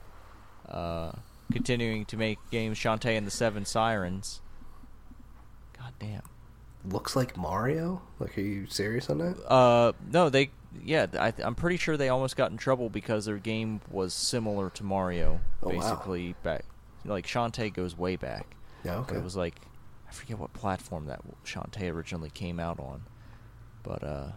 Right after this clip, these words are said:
Speaker 1: yeah, it was, like, it was pretty much a Mario game with different characters
Speaker 2: Hmm.
Speaker 1: and maybe a different, I don't know.
Speaker 2: Did not know that. It's interesting. Uh, let's see. Next up is Those Who Remain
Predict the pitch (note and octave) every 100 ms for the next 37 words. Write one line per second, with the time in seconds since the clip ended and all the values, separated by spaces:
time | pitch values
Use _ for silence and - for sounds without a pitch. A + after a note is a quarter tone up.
0 | - - B2 G2 - G2 G2 G#2+ G#2 G2
1 | - - - - - - A2 - - B2+
2 | B2 A#2 - A2 G2 G2+ A2 B2 C3 B2
3 | B2+ B2+ - B2+ A#2+ G#2+ B2+ A#2+ C3+ -
4 | D#3+ C#3+ - - E3 D#3 A2 A#2 A#2 A2+
5 | A#2+ - - - - - - - - G#2+
6 | F#2+ D2+ - - - - - - - -
7 | - - - - - - - - F2+ G2+
8 | A2 A#2+ G#2+ E2 - - - D3 C#3+ -
9 | - D#2+ - - - - - - - -
10 | - - - - - - - - - -
11 | A#3+ G#3 D3+ G1+ - B2 - - - -
12 | D#3+ G#2 E2+ A2+ - B2+ C3 C3+ A2 G#2
13 | B2+ C#3 C3 C3 B2+ A#2+ B2 A#2 A#2 A2
14 | F2 D2 A#1